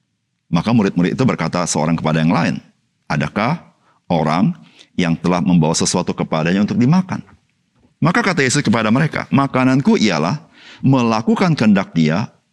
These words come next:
yang mengutus aku dan menyelesaikan pekerjaannya."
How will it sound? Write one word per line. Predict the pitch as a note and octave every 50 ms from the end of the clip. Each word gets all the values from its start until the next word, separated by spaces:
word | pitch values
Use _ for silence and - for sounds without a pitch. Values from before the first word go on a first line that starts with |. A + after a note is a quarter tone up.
| _ _ _ _ _
yang | - E3 F#3 F3+ E3+
mengutus | E3+ F#3 G3+ A3 A3 G#3 G3 -
aku | - G#2+ G2 - - G2+ -
dan | - A#2 C3+ C#3+ D3
menyelesaikan | C#3+ D3+ D#3 D#3 C#3 C#3 - E3+ E3 D#3 - D2+ C#2 - - -
pekerjaannya." | G2 E2+ - F#2 E2+ D#2 C2 - - - C2 - - -